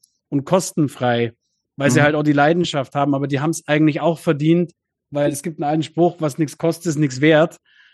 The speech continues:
Speaker 1: Das sag ich
Speaker 2: <laughs>
Speaker 1: immer wieder. Und es, die haben aber so einen Wert, die ganzen Menschen. Und es wäre mein großer Traum, dass da vielleicht der ein oder andere sich durch die Plattform auch selbstständig machen kann als Speaker oder Berater, wo er halt vielleicht bisher das alles nur nebenher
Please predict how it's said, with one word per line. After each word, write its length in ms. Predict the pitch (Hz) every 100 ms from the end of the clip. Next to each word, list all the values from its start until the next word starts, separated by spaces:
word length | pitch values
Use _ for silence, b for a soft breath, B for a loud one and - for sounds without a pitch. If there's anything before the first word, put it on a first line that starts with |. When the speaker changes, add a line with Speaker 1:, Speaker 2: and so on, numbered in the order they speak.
| B B
Speaker 1:
Das 120 | B
sag 160 | - 147
ich 80 |
Speaker 2:
<laughs> 0 |
Speaker 1:
immer 240 | 139 151 139
wieder. 420 | 165 156 160 170
Und 160 | 147 147
es, 140 | 135
die 100 | -
haben 100 | 151
aber 180 | 165 147
so 220 | 139 226
einen 200 | 240 151
Wert, 300 | 135 135 131
die 40 | 147
ganzen 300 | 139 135 135
Menschen. 400 | 131 139 131 156
Und 120 | 139
es 160 | 139 135
wäre 220 | 147 147
mein 400 | 147 147 143 151
großer 340 | 147 156 156
Traum, 300 | 135 135 147
dass 280 | 151 143 - _ _ _
da 140 | 143
vielleicht 240 | 135 143 139
der 80 | 143
ein 140 | 147
oder 180 | 151 143
andere 280 | 143 156 147
sich 360 | 151 147 - _ _ _ _ -
durch 160 | 160
die 140 | 135 156
Plattform 560 | 143 147 - - 147
auch 180 | 156 131
selbstständig 600 | - 180 165 180 170 160
machen 380 | 151 156 139 151
kann 260 | 147 143 151
als 540 | 151 147 147 139 -
Speaker 500 | - 165 160 160 151
oder 300 | 151 151 147
Berater, 720 | 143 147 131 135 147 151 143
wo 140 | 143 147
er 60 |
halt 160 | 143 143
vielleicht 400 | 160 143 135 -
bisher 340 | 165 - 165
das 200 | 147 143
alles 260 | 143 151 151
nur 120 | 156
nebenher 640 | 156 165 160 143 139 135